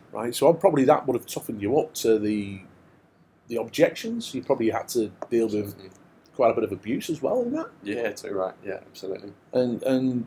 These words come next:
Speaker 1: that didn't faze you?
Speaker 2: Not at all. Not at all.
Speaker 1: So you've obviously got a bit of, you know, dare to say, a bit of mongrel about you. There's a bit of fight in you.
Speaker 2: You'd say
Speaker 1: You
Speaker 2: so.
Speaker 1: know? I mean, how important is that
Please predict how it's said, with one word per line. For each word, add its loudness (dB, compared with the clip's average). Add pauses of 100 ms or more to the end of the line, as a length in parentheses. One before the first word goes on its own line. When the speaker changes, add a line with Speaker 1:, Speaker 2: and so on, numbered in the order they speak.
(140)
Speaker 1:
that 2
didn't -4
faze 4
you? -8 (500)
Speaker 2:
Not -12
at -12
all. -10 (640)
Not -16
at -14
all. -6 (1160)
Speaker 1:
So 0
you've 8
obviously 4
got 6
a 2
bit 4
of, 2 (260)
you -6
know, -12 (400)
dare 4
to 0
say, -2
a -6
bit -2
of -4
mongrel -2
about -10
you. -18
There's -20
a -20
bit -8
of -16
fight -4
in -10
you. -20 (640)
Speaker 2:
You'd -20
say -4
Speaker 1:
You -2
Speaker 2:
so. 0
Speaker 1:
know? -6 (800)
I -4
mean, -2 (1600)
how 4
important 2
is -2
that -4